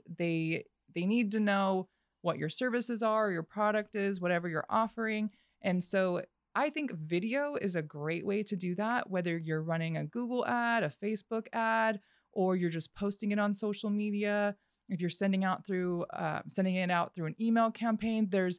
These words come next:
an endless number of possibilities that video can provide you with your marketing strategy, and you can repurpose video. So if you do it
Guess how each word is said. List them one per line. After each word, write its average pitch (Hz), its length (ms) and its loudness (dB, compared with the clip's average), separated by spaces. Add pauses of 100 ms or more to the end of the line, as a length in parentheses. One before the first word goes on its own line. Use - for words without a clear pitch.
(300)
an 196 180 -2
endless 233 380 4
number 220 240 2
of 196 120 -4
possibilities 190 840 -4
that 160 300 0
video 185 360 0
can 180 200 -4
provide 165 400 -2
you 190 80 -2
with 185 120 -4
your 160 120 -2
marketing 180 400 0
strategy, 226 640 -2 (480)
and 254 340 4
you 202 140 0
can 202 180 0
repurpose 190 680 -2
video. 151 380 -4
So 165 400 0 (220)
if 170 120 -2
you 190 100 2
do 220 160 2
it 202 140 2